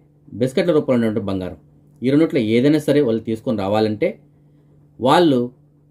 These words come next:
తప్పనిసరిగా ట్యాక్స్ అయితే కనుక పే చేయాల్సి ఉంటుంది. అది కూడా వాళ్ళు ఒక కేజీ వరకు తెచ్చుకోవచ్చంట. ట్యాక్స్ ఎంత ఉంటుంది అంటే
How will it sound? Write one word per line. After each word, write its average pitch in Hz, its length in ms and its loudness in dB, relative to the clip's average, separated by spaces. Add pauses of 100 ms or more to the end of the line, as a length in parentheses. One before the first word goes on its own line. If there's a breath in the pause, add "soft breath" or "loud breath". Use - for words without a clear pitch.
(120)
తప్పనిసరిగా 165 440 -2
ట్యాక్స్ 151 420 -2
అయితే 127 160 2
కనుక 123 120 -2 (160)
పే 135 120 4
చేయాల్సి 101 340 0
ఉంటుంది. 80 280 -16 (360)
అది 120 160 -2
కూడా 160 180 2
వాళ్ళు 156 260 2 (100)
ఒక 120 180 -6
కేజీ 156 400 2
వరకు 165 200 0
తెచ్చుకోవచ్చంట. 117 680 -6 (420)
ట్యాక్స్ 208 300 -2
ఎంత 185 160 -2
ఉంటుంది 165 280 -2
అంటే 214 340 -2